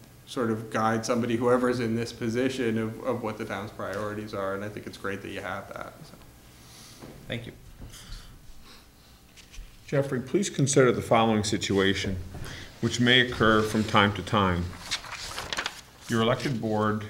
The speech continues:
Speaker 3: at a public hear-, public meeting appears anxious and ready to vote on an important policy de-,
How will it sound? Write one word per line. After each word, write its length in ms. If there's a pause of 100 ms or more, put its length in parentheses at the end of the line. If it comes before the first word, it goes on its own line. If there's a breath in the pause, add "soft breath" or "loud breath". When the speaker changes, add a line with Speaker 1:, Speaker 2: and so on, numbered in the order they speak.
Speaker 3:
at 140
a 60
public 380
hear-, 280 (360)
public 340
meeting 400 (680)
appears 440
anxious 440
and 100
ready 220
to 140
vote 320
on 180
an 80
important 520
policy 480
de-, 260